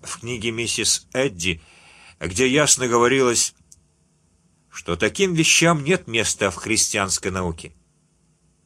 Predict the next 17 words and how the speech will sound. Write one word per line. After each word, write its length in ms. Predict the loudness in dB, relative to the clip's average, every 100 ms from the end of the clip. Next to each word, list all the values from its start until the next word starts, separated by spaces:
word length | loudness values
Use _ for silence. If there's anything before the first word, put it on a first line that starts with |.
| _ _ _ _ -18 -18 -18 -10
Нет, 280 | -2 -2 -2
эта 240 | -4 -2 -4
старуха 600 | -4 0 2 0 -2 -6
не 220 | -4 -6
притворяется. 960 | -6 -10 -6 -4 -4 -6 -8 -6 -8 -8 -18 _ _ _ _ _ _ _ -20 _ -4
Ее 260 | 2 2
слова, 560 | 4 4 4 4 2 0 _ _ _ _ _
ее 260 | -8 -2 -2
улыбка 520 | 0 0 0 0 -4
не 120 | -2
лгут. 440 | -4 -2 -4 -4 -16 _ _ _ _ _ _ _ _ _
Она 260 | -4 0 0
и 60 |
в 60 | 0
самом 340 | 0 -2 -2
деле 380 | -2 0 2 2 -2 -8
верит 680 | -6 2 4 4 2 -2